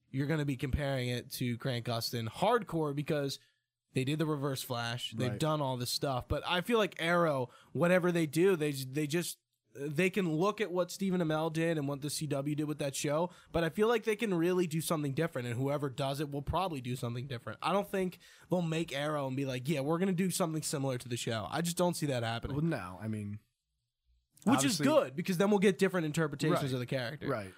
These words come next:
Speaker 1: Whereas, m-, like, Grant Gustin and Ezra Miller Flash are pretty close to each other. I wouldn't say they're too, I mean, we haven't seen Ezra Miller that much.
Speaker 2: Mm-mm.
Speaker 1: But, like, for all, like, they're pretty close. Would, wouldn't you agree?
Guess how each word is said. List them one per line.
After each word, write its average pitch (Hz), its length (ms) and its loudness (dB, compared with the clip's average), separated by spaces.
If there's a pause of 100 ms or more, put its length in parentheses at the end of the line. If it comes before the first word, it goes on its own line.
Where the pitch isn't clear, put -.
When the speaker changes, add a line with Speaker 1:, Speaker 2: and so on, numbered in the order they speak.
(120)
Speaker 1:
Whereas, 190 480 2
m-, 180 180 0
like, 165 340 -2 (1000)
Grant 185 300 4
Gustin 185 320 2
and 160 100 2
Ezra 156 320 2
Miller 151 180 2
Flash 208 340 -2
are 180 60 -4
pretty 320 220 -2
close 320 300 0
to 208 100 -2
each 170 140 0
other. 113 260 -4
I 156 100 0
wouldn't 233 220 4
say 226 160 4
they're 175 120 2
too, 180 380 -2
I 170 80 2
mean, 160 140 0
we 147 100 -2
haven't 156 280 -2
seen 147 180 -2
Ezra 139 200 0
Miller 123 240 -2
that 101 200 -6
much. 120 320 -10
Speaker 2:
Mm-mm. 107 120 -12 (180)
Speaker 1:
But, 175 180 4
like, 180 260 0 (460)
for 214 100 4
all, 196 300 4
like, 165 280 -2 (400)
they're 180 200 0
pretty 226 240 -2
close. 147 520 -2 (220)
Would, 143 220 -2
wouldn't 156 200 0
you 143 100 0
agree? 135 320 -4